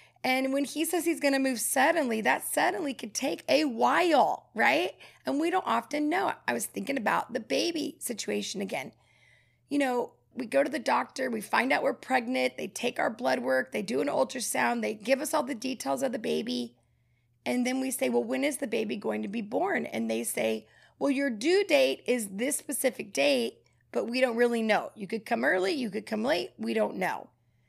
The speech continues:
Now, you would think after all these years of progression and, you know, all of the scientific development and all the things, you would think that we'd be able to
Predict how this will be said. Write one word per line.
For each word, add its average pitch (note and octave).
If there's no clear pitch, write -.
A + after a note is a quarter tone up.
Now, D4+
you D4+
would A#4
think A3+
after A#3
all B3
these E4
years A#3+
of G#3+
progression G#3
and, G#3
you A#3+
know, G#3
all D4+
of A#3
the F#3+
scientific C4+
development A3+
and G#3
all F#4+
the F#4
things, C4+
you C#4
would E4
think -
that A#3
we'd A#3+
be A#3+
able A3+
to A3+